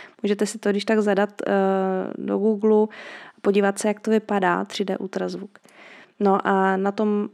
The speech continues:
tři D ultrazvuku tak jde vidět, že miminko umí reagovat na sluchové podněty líbými anebo nelíbými emocemi. A já jsem viděla na YouTube dokonce video, kde je to miminko natočený, je tam tři D ultrazvuk video,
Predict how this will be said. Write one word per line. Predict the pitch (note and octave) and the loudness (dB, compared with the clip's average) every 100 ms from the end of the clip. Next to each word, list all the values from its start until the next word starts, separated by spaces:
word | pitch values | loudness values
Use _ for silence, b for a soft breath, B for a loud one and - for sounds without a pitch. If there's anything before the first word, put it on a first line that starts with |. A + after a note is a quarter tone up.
| _ | _
tři | - A3 | -8 -2
D | A#3 | 0
ultrazvuku | C4+ B3+ A#3 G#3 F#3+ F#3+ - E3+ G3+ | 0 2 2 2 0 -2 -2 -2 0
tak | F#3 F#3 | -2 2
jde | G3 F#3+ F#3+ - | 2 4 2 2
vidět, | F3 F3 A3 C#4 - _ - | 0 2 0 0 -6 _ -6
že | G3 F#3+ F#3+ | 0 4 4
miminko | F#3+ F#3+ F#3+ G3 G3+ | 4 2 2 0 0
umí | G3+ G3 | 2 2
reagovat | F#3+ F#3 F#3 - - | 4 0 0 -4 -4
na | G3 G3 | -4 -4
sluchové | - G3+ - G#3 | -4 -6 -4 -6
podněty | G#3 G3 G3 G3 G3 F#3 F#3 - B B - | -4 -4 -2 -4 -4 -6 -6 -8 B B 0
líbými | G3+ G3 G#3 G#3 G#3+ | 2 4 4 4 2
anebo | - G#3 G#3 G#3 | 0 2 2 2
nelíbými | - G3+ G3+ G3 G3 G3 - | 2 4 4 4 2 0 0
emocemi. | G#3 G#3+ - E3+ E3+ F3+ - B B B B - | 0 0 -2 -6 -6 -6 -12 B B B B -2
A | F#3+ | 2
já | F#3 | 2
jsem | G3 A#3+ | 2 0
viděla | A#3 A#3+ A#3+ A#3 | 2 4 4 4
na | A3+ A3 G#3 | 4 4 4
YouTube | A3 B3 A#3 | 2 0 -2
dokonce | A3 A3 A3 - B3 | -2 0 -2 0 2
video, | G#3+ F3+ F3 D#3+ E3 C#4+ F4 - C4 | 4 4 4 4 2 0 -2 -8 -8
kde | G3 F#3+ F#3+ F#3 F3+ F3+ | -4 -2 2 2 2 0
je | F#3 F#3+ | -2 -4
to | G3 | -2
miminko | G3 G3 G3 G#3+ | 0 0 0 0
natočený, | G3+ G3+ G3 - G3+ G3+ | -2 -2 -6 -4 -4 -2
je | G3+ | -4
tam | G#3 | -4
tři | G3+ - | -2 0
D | G#3 G#3+ | 2 2
ultrazvuk | G3 G3 G3 F#3+ F#3 F#3+ A3+ | 0 0 0 0 -2 -4 -2
video, | G3+ F#3+ F#3 G3 C#4 | -2 0 -2 -2 -2